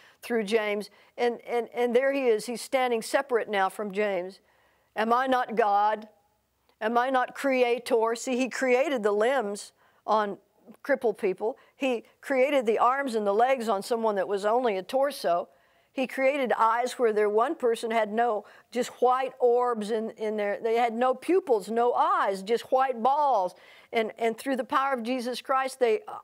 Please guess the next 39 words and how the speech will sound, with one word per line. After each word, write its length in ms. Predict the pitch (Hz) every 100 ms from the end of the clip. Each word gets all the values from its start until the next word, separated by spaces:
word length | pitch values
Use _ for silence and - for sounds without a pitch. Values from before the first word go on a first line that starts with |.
| _ -
suddenly 480 | - 277 262 262
got 340 | 220 240 233 -
pupils 480 | 330 403 277 214 202
and 160 | 202
they 140 | 202 196
could 160 | 202
see, 560 | - - 415 349 220 190
and 120 | 196
they're, 180 | 190 190 - - -
and 180 | - 233
they, 160 | 233 220
and 140 | 226
they 80 | 226
were 140 | 208
shocked 440 | 220 - 349 359 -
by 160 | 247
being 280 | 208 226 220
able 180 | 220 208
to 80 | 208
see 220 | - 392
for 160 | 349 220
the 100 | 208
first 320 | 233 226 -
time 220 | 247 208
in 60 | 196
their 140 | 180
lives, 360 | 208 359 349 233
and 100 | 214
their, 120 | 185 - -
the 80 | 208
pupil 440 | 196 - 403 311 226
constricted 720 | - 208 - 294 403 285 226
to 100 | 247
the 120 | 202
light 380 | 185 226 392 381
that 160 | 214 -
they 120 | 202
were 120 | 185
seeing. 460 | 190 220 202 180